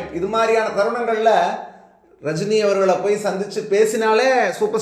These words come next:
ஸ்டாருடைய வார்த்தைகளே அவங்களுக்கு ஒரு தனி எனர்ஜியை கொடுத்துரும். இவங்களுடைய கவலைகள்லாம் வந்து மறக்கடிச்சிரும். அப்படி இருக்கும் சூப்பர் ஸ்டாருடைய பேச்சு. ஏன்னா, சாதாரணமா சூப்பர் ஸ்டார் ஸ்டேஜ்ல பேசக்கூடிய ஸ்பீச்சஸை கேட்டாலே அதுவே நமக்கு ஒரு பயங்கர பாசிட்டிவிட்டியை கொடுக்கும்.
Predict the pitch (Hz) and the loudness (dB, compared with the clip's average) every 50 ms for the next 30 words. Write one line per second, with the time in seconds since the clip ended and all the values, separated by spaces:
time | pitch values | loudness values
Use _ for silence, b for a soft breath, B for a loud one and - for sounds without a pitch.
0 | - - 208 196 196 196 196 196 190 180 170 151 151 165 185 226 254 - - 233 | -2 0 0 2 2 2 2 0 0 -2 -2 0 2 2 2 2 2 0 0 2
1 | 233 226 233 240 247 247 226 208 196 190 196 - 185 - - 180 202 202 185 185 | 2 2 2 0 0 0 0 0 0 -2 -2 -4 -4 -4 -2 -2 -2 0 0 0
2 | 196 202 180 190 190 175 156 156 156 160 156 156 - - - - - 147 156 165 | 0 0 0 0 0 0 0 -2 -4 -4 -4 -6 -8 -14 -20 -18 -12 -8 -6 -2
3 | 165 160 160 156 156 156 165 165 165 175 175 170 165 165 165 170 175 175 165 160 | 0 0 2 2 0 0 0 0 2 2 2 2 2 2 2 0 0 -2 -2 -2
4 | 170 160 156 151 - 151 160 156 - 160 156 175 180 B B B B B B - | -4 -2 -2 -2 0 0 -2 -2 -2 -4 -4 -4 -6 B B B B B B -4
5 | 151 160 - 214 220 214 208 214 208 175 135 190 - 185 175 - 185 165 147 151 | -2 0 4 6 8 8 6 4 0 -2 -4 -4 -4 -4 -4 -2 0 0 0 0
6 | 143 139 135 131 123 113 - - - - - - _ _ _ _ _ - 185 202 | 0 0 0 0 -2 -4 -8 -14 -18 -20 -20 -20 _ _ _ _ _ -2 0 0
7 | 202 - 185 - - 180 185 - 185 180 185 214 233 233 233 233 247 247 262 254 | 0 -2 -2 -4 -2 -2 -4 -2 0 2 2 4 4 4 2 2 0 -2 -4 -4
8 | 254 - 240 - 247 240 - - 220 208 190 - - - - - 240 254 285 294 | -4 -6 -4 -2 -2 -4 -2 -2 -2 -2 -2 -2 -6 -10 -8 0 4 6 6 6
9 | 285 294 277 262 240 - 220 220 214 214 214 185 185 196 190 196 185 185 - - | 6 4 0 0 0 0 -2 -4 -2 -2 -4 -4 -2 0 0 2 0 0 -4 -6
10 | 220 - 226 208 - 214 190 - 180 190 196 - 196 185 180 160 156 170 202 233 | -8 -4 -4 -4 -2 -4 -6 -4 -4 -4 -2 0 0 0 0 0 0 -2 -2 -4
11 | - B B B B B B B - 131 165 196 269 277 277 302 311 294 285 277 | -6 B B B B B B B -4 -2 -2 0 0 2 2 4 4 4 2 0
12 | 262 233 240 220 196 202 208 233 240 240 247 240 - 208 208 220 - - 214 190 | 0 -2 -2 0 0 0 0 0 0 0 0 0 0 0 -2 -2 -2 -2 -4 -2
13 | 160 180 160 165 160 135 143 - - - | 0 0 -2 -2 -4 -6 -8 -12 -14 -20